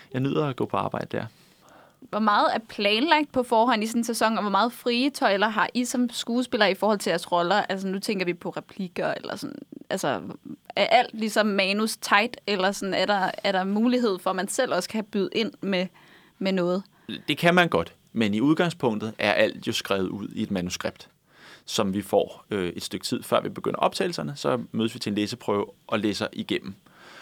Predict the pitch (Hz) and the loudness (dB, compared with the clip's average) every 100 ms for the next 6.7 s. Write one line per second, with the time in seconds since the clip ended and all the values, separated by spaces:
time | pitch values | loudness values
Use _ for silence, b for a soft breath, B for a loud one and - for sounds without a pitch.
0 | B B - - - 67 80 113 151 135 | B B -4 0 4 4 4 4 6 6
1 | 117 101 92 85 - - - _ - - | 6 4 2 -2 -10 -20 -20 _ -20 -20
2 | - - - 110 - 104 120 120 87 92 | -20 -14 -6 -4 -4 -4 -2 -2 -4 -6
3 | - 107 98 113 110 104 - 113 120 104 | -4 -4 -2 -4 -4 -2 2 4 4 2
4 | 107 107 110 - 92 87 87 - _ b | 0 0 0 -2 -2 -4 -6 -10 _ b
5 | b b - 104 92 110 110 90 85 - | b b -8 -6 -2 2 2 2 0 -4
6 | - 95 - - 82 - 92 | -6 -6 -6 -6 -6 -6 -8